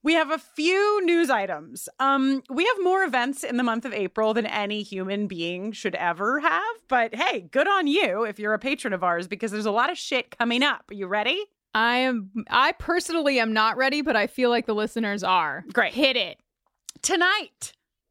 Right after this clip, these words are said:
Speaker 1: Wednesday, April fourteenth, I will begin the first of a trio of movie watches with Joanna Robinson. Tonight is Army of Darkness. I will
Speaker 2: Hell
Speaker 1: finally
Speaker 2: yeah.
Speaker 1: learn who that guy is. What's his name?
Speaker 2: Oh, yeah. Bruce Campbell.
Speaker 1: Bruce Campbell. Finally gonna
Speaker 2: Ugh.
Speaker 1: learn who Bruce Campbell is.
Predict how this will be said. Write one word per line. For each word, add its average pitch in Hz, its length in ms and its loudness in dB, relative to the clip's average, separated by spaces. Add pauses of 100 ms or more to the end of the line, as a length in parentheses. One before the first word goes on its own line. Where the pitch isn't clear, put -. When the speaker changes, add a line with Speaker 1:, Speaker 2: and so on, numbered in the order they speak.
(320)
Speaker 1:
Wednesday, 320 720 0
April 302 320 0
fourteenth, 302 720 0 (160)
I 254 160 2
will 294 160 -4
begin 285 600 0 (140)
the 220 140 -4
first 339 400 -2
of 233 100 -4
a - 20 -6
trio 294 420 0
of 226 120 -4
movie 277 300 0
watches 262 520 -2
with 214 220 -6
Joanna 196 340 -2
Robinson. 349 720 0 (440)
Tonight 339 720 0
is 233 240 -2
Army 349 420 2
of 202 480 -4
Darkness. 269 800 0 (220)
I 233 140 4
will 254 120 2
Speaker 2:
Hell 226 180 0
Speaker 1:
finally 330 360 2
Speaker 2:
yeah. 302 100 0
Speaker 1:
learn 294 380 2
who 294 180 2
that 220 240 0
guy 277 480 0
is. 349 160 -8
What's 277 180 -2
his 320 160 -10
name? 392 300 0
Speaker 2:
Oh, 233 220 4
yeah. 196 360 -4
Bruce 415 380 2
Campbell. 370 920 4
Speaker 1:
Bruce 381 100 2
Campbell. 277 720 2
Finally 330 300 2
gonna 294 120 6
Speaker 2:
Ugh. 277 100 6
Speaker 1:
learn 277 100 2
who 277 80 0
Bruce 262 220 -4
Campbell 254 280 0
is. 190 200 0